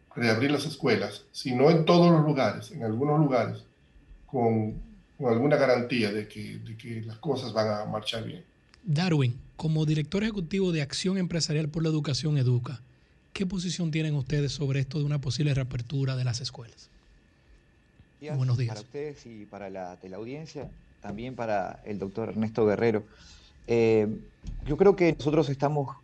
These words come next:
Speaker 3: muchas veces buscando, eh, respuestas sin reparar, eh, y pensar cuáles son las, las preguntas que nos tenemos que hacer. Eh, la primer pregunta que nos tenemos que hacer, que ayuda a entender y, y tomar posición, es ¿dónde está el virus?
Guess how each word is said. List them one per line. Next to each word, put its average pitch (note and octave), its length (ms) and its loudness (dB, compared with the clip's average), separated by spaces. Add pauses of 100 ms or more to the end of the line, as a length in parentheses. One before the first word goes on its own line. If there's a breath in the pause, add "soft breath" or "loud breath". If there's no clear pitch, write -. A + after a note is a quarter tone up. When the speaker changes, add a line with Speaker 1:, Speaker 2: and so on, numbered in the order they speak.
Speaker 3:
muchas C3+ 400 -2
veces C#3+ 260 2
buscando, B2+ 720 6
eh, - 260 -4
respuestas C#3+ 760 6
sin A2+ 360 4
reparar, A#2+ 800 6
eh, G2 300 -6 (420)
y B2+ 100 -2
pensar A#2+ 640 4 (260 loud breath)
cuáles B2+ 260 4
son C3 180 2
las, A#2+ 200 0
las A2 140 -4
preguntas B2+ 580 4
que - 100 -2
nos G2+ 140 -2
tenemos G#2 340 0
que G#2 100 -4
hacer. G2 360 -2 (600 soft breath)
Eh, E2+ 240 -2
la C3+ 240 6
primer F#3 320 6
pregunta F#3+ 420 8
que C#3 80 0
nos C3+ 120 0
tenemos C#3 300 2
que C3+ 100 0
hacer, B2+ 260 2
que B2+ 100 0
ayuda C3 380 8
a B2 60 6
entender A#2 600 2
y, G#2 300 -4
y A2+ 80 -8
tomar A2+ 320 0
posición, G#2+ 480 -6
es C3+ 120 0
¿dónde D3+ 320 4
está A#2 280 2
el A2+ 80 0
virus? F#2+ 460 -4